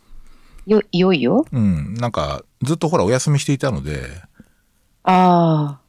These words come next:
Speaker 1: ー、診療。
Speaker 2: うん。なんか、ブランクってどのくらいだったんですか？なんか、診療の。
Speaker 1: あ、いや、でもですね、えーっ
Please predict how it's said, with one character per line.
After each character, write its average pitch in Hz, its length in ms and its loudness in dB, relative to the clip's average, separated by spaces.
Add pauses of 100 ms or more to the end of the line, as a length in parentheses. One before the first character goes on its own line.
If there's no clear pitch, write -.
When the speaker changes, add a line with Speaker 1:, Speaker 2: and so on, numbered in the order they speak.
(280)
Speaker 1:
ー、 - 60 -12
診 180 220 2
療。 147 420 2
Speaker 2:
う - 20 -6
ん。 87 300 -2
な 190 140 0
ん - 20 0
か、 170 80 0
ブ 104 160 -2
ラ 226 120 2
ン 269 80 -6
ク 190 80 -2
っ - 20 -4
て 98 100 -2
ど 101 120 0
の 123 100 0
く 147 100 -4
ら 147 180 2
い 139 60 0
だ 78 80 -4
っ 73 60 -6
た - 140 -12
ん - 20 -10
で - 60 -14
す - 60 -14
か？ - 280 -16
な 73 80 -6
ん 65 40 -8
か、 - 200 -14
診 90 260 -2
療 85 160 -4
の。 78 240 -6 (800)
Speaker 1:
あ、 220 160 2 (160)
い 233 60 2
や、 262 160 6
で 277 120 4
も 247 140 4
で 180 140 2
す - 120 -4
ね、 180 460 2 (480)
え 185 360 4
ー - 40 0
っ - 40 -20